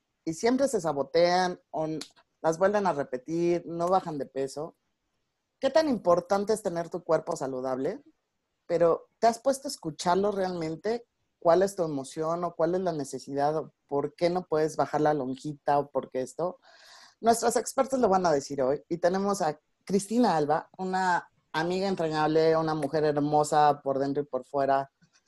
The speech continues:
abogada, psicóloga y aparte, pues, health coach. Entonces, qué mejor que ella, Perla Salas, que también tiene dos libros de El cuerpo que quisiste tener, El cuerpo y tus emociones.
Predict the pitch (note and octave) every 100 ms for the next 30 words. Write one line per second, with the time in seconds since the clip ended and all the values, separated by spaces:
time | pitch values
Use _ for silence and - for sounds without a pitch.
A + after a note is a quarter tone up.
0 | - - D#3 D3 C#3+ D3+ D3 C#3+ C#3 C3+
1 | - _ _ - D3 - D3+ C#3+ C3+ C3+
2 | B2+ - D3 C#3 C#3 C#3 D3 - - D#3+
3 | D#3 D3 C#3 C3+ - - _ _ D#3+ D3+
4 | D#3+ - F#3 F#3+ F#3+ E3+ - C#3+ C#3+ C#3+
5 | C#3 - C3+ C3+ C3 C3+ C3+ B2+ B2 A#2+
6 | B2+ B2+ B2+ B2+ B2 A#2 B2+ B2 B2+ B2+
7 | - _ - _ _ _ C#3 C3+ - _
8 | - D3 D#3+ D#3+ D#3+ - C3 C3 C#3 C3
9 | C#3 C3+ B2 - _ - - C#3+ D3+ D#3
10 | D#3 - _ - C#3 C#3 D#3 D3+ D3 -
11 | B2+ B2 - D#3 D3+ D3 C#3+ C#3 -